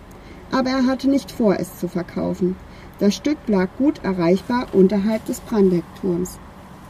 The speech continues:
Es hatte schon seinem Großvater gehört, und irgendwann wollte er es seinen Kindern vermachen, vorausgesetzt, er würde irgendwann mal welche haben. Er war erst fünfundfünfzig Jahre.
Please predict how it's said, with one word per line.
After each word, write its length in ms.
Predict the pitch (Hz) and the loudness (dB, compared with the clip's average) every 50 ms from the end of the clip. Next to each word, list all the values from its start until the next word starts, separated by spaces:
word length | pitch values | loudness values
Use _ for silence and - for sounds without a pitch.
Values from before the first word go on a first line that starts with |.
| - - - - - - - - - - - - - - | -20 -18 -18 -18 -18 -18 -18 -18 -18 -18 -18 -18 -10 -6
Es 160 | - 226 - | -4 0 2
hatte 220 | 247 240 240 277 285 | 2 2 2 0 0
schon 220 | - - 254 247 240 | 0 2 4 4 4
seinem 240 | 240 220 214 220 | 4 4 4 2
Großvater 680 | 214 - - 269 294 285 - - 208 185 185 185 190 185 | 2 2 2 2 2 0 0 0 0 0 2 0 0 -2
gehört, 480 | 185 196 180 175 190 185 180 175 - - - - - - - - - - - - | 0 0 2 2 2 2 2 0 -4 -10 -16 -18 -18 -18 -18 -18 -20 -18 -2 0
und 200 | 196 196 - - | 2 2 4 4
irgendwann 720 | 202 202 220 247 254 - - 208 202 208 247 254 - 220 | 4 4 6 4 2 2 2 2 4 4 2 2 2 4
wollte 260 | 208 190 196 190 240 220 | 6 6 6 6 4 0
er 100 | 208 220 | 0 0
es 100 | - - | -2 0
seinen 260 | 240 226 233 254 - | 0 0 0 0 2
Kindern 380 | - 247 220 190 180 165 165 170 | 4 6 6 8 8 8 6 4
vermachen, 520 | - 190 180 180 165 165 - 175 160 175 - - - - - - - - - | 2 4 4 4 4 2 -2 -4 -4 -4 -6 -10 -16 -18 -18 -18 -18 -6 -2
vorausgesetzt, 920 | 202 190 180 170 170 175 180 180 - - 196 - 226 226 254 - - - - - - - - - - | -2 0 2 4 4 4 4 2 0 -6 -4 -2 -2 -2 -2 -4 -8 -14 -16 -18 -18 -18 -18 -4 2
er 120 | - 202 196 | 4 6 6
würde 220 | 208 202 202 208 | 6 6 6 6
irgendwann 580 | - - 196 190 220 233 - - 240 226 240 254 | 6 8 8 8 6 4 2 2 2 2 4 4
mal 260 | 247 247 254 262 240 | 2 2 0 2 4
welche 380 | 202 180 190 - 247 226 208 | 4 4 4 4 2 0 0
haben. 380 | 226 220 208 185 - 156 170 185 - - - - - - - - - | 0 0 0 0 0 0 0 -2 -6 -14 -18 -18 -18 -18 -18 -8 0
Er 160 | - 196 185 | 2 2 4
war 160 | 202 196 185 | 4 4 4
erst 220 | - 175 175 - - | 2 2 0 -2 0
fünfundfünfzig 840 | - 202 196 202 190 185 185 - 202 185 185 185 - - 190 180 - | 4 4 8 8 8 8 8 8 8 6 6 6 2 -4 -6 -4 -2
Jahre. 360 | 214 202 202 208 190 175 175 | 0 0 2 2 2 0 0